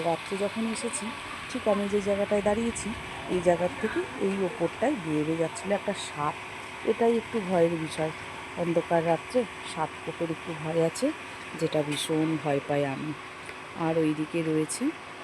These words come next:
ওখানেও রয়েছে একটা কারখানা ওদের ননদদেরই। আর তার পাশে রয়েছে বিশাল বড় একটা জামরুল গাছ। এই জামরুল হয়েছে ওই পারলো সকালবেলা, ওরা তো দেখলাম।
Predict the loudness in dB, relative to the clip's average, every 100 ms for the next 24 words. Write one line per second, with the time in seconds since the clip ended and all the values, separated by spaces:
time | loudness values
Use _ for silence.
0 | -10 -6 0 0 2 2 0 -2 -4 -4
1 | 0 -2 -2 -2 0 0 -4 -6 0 0
2 | 0 -4 0 2 4 2 2 2 2 -4
3 | -8 -12 -10 -8 -4 -4 -2 0 0 0
4 | -2 0 0 0 -2 -6 -2 2 4 4
5 | 2 2 2 2 0 -2 -2 -8 -12 -12
6 | -10 0 6 6 6 2 0 0 -2 -2
7 | -6 -8 -12 -12 -12 -2 6 10 12 12
8 | 10 12 12 12 10 10 10 8 6 8
9 | 8 8 6 6 8 8 8 8 8 8
10 | 4 0 -2 -2 -4